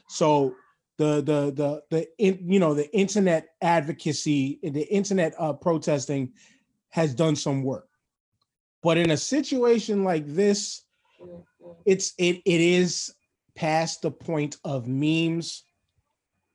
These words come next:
It's past the point of the consistent discussion that, though yet us being conduits of this kind of information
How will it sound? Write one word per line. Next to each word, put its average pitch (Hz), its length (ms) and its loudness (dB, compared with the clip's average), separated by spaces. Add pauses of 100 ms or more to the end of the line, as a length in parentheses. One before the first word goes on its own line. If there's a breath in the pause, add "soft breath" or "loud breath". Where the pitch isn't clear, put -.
(160)
It's 143 200 -6
past 165 500 0
the 160 60 -4
point 156 480 -4
of 143 400 0 (680)
the 147 80 -4
consistent 180 800 -2
discussion 147 800 -4
that, 165 260 -4
though 170 280 0
yet 165 380 -2 (360)
us 208 240 2
being 185 360 0
conduits 160 600 -2
of 143 140 -2
this 147 180 -2
kind 143 240 -2
of 139 60 0
information 135 800 -2